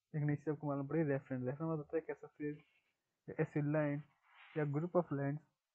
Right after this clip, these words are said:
जो एक प्रॉपर इंटरवल के बाद रिपीट होती रहती है throughout the poem। तो यहाँ पर तो एक से रिपीट हुई है, the great victory,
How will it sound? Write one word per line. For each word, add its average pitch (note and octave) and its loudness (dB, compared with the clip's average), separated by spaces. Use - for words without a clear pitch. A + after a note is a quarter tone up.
जो E3 0
एक E3 0
प्रॉपर D#3 6
इंटरवल D3+ 2
के D3 -2
बाद C#3+ 2
रिपीट C#3 -2
होती C#3 -2
रहती C3 -2
है C3+ -2
throughout C#3 -4
the C3+ -14
poem। C3 -10
तो D3 -4
यहाँ C3+ 0
पर D3 -6
तो D3 -2
एक C#3+ -4
से E3 2
रिपीट D#3+ 4
हुई F3+ 4
है, F3+ 0
the C#3 6
great C3+ 6
victory, C3 2